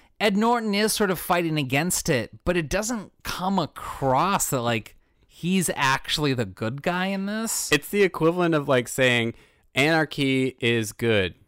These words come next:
Speaker 2: Not. <laughs>
Speaker 1: That's, that's the other philosophy, anarchy. I fucking hate anarchists.
Speaker 2: <laughs> They love their rules in this movie anyway. <laughs>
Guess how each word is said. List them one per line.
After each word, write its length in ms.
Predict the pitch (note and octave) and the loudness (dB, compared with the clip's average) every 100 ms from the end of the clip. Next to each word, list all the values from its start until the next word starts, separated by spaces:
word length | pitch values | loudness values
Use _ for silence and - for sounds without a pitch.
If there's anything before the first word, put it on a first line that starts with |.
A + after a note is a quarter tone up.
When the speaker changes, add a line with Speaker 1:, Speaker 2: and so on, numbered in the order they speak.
| _ _ | _ _
Speaker 2:
Not. 1000 | G2+ G#2 A#2 A#2+ A2+ A2 A2 A2 A#2 C3 B4+ - - - G#3 - - - - - _ _ _ | -6 0 4 6 6 6 6 6 6 4 2 -2 -4 -4 -4 -8 -14 -14 -16 -20 _ _ _
<laughs> 920 | D4+ D4+ - - - - F4+ - E3+ E3 - - | -2 -2 -6 -12 -4 0 0 0 -2 -2 -4 -4
Speaker 1:
That's, 220 | - G#3 F#3+ F#3+ | 0 0 -2 -2
that's 200 | E3+ D#3 | 0 2
the 60 | C#3 | 0
other 140 | B2 | 0
philosophy, 440 | - A#2 A2 A2+ - | 0 -2 -2 -6 -6
anarchy. 340 | B2 A2+ A2 F#2+ | -4 -2 -2 -4
I 220 | A2 A2+ | -4 -6
fucking 400 | - D#3 C#3+ C3 | -4 -4 -2 -2
hate 480 | A#2 G2 A2 A2 G#2+ | -4 -6 -6 -6 -6
anarchists. 1080 | G2 F#2+ F#2 A#2+ G2+ - - F#4+ - E4 - - | -8 -6 -4 -4 -4 -2 2 2 4 2 0 -4
Speaker 2:
<laughs> 60 | - - - - - - - - | -4 -4 -8 -20 -20 -20 -4 2
They 140 | A#3 | 4
love 340 | G#3 C#3 C#3+ | 6 4 4
their 180 | D3 D3+ | 2 2
rules 560 | G#2+ G#2+ D3 A2 G#2 A2+ | 2 2 4 4 4 2
in 120 | G#2+ | 0
this 180 | A2+ A#2 | 0 -2
movie 280 | G2 F2+ F#2+ | -2 0 -2
anyway. 520 | F#2+ F#2 F2+ F#2+ | -2 -4 -4 -4
<laughs> 60 | G#2+ | -6